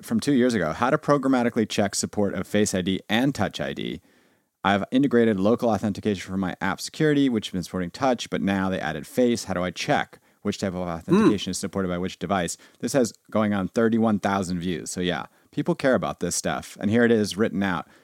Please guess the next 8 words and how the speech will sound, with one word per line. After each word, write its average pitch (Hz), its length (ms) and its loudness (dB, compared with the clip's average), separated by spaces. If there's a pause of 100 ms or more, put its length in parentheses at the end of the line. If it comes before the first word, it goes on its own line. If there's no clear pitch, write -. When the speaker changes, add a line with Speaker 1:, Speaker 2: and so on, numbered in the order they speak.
(120)
Speaker 1:
Case 123 320 0
none. 101 400 0 (420)
Now 104 380 -2 (520)
biometry 95 640 0
type 80 340 -10
is - 100 -6
supported. - 540 -10 (420)
Case, - 480 -4